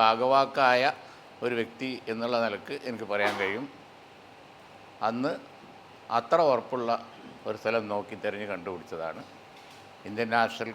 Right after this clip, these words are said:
കോൺഗ്രസ് പോലും. അപ്പോൾ അതിലേക്ക് തിരിഞ്ഞു നോക്കുകയാണ് എന്നുണ്ടെങ്കിൽ അതിലൊക്കെ ഈ വിശ്വാസ്യതയുടെയും കരുത്തിൻ്റെയും പ്രശ്നമുണ്ട്. അതുകൊണ്ട് അത്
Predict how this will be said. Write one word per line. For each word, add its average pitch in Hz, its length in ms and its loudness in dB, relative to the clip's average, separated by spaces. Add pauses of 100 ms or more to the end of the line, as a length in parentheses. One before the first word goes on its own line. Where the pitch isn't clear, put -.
കോൺഗ്രസ് 104 540 -2
പോലും. 76 200 -16 (720)
അപ്പോൾ 107 200 0
അതിലേക്ക് 139 420 -2 (760)
തിരിഞ്ഞു 123 320 -4
നോക്കുകയാണ് 110 480 -2 (300)
എന്നുണ്ടെങ്കിൽ 95 520 -6 (160)
അതിലൊക്കെ 104 460 -4 (680)
ഈ 117 40 -2 (120)
വിശ്വാസ്യതയുടെയും 117 880 -2 (100)
കരുത്തിൻ്റെയും 101 640 -8 (120)
പ്രശ്നമുണ്ട്. 82 460 -16 (1000)
അതുകൊണ്ട് 98 260 -4
അത് 110 140 -2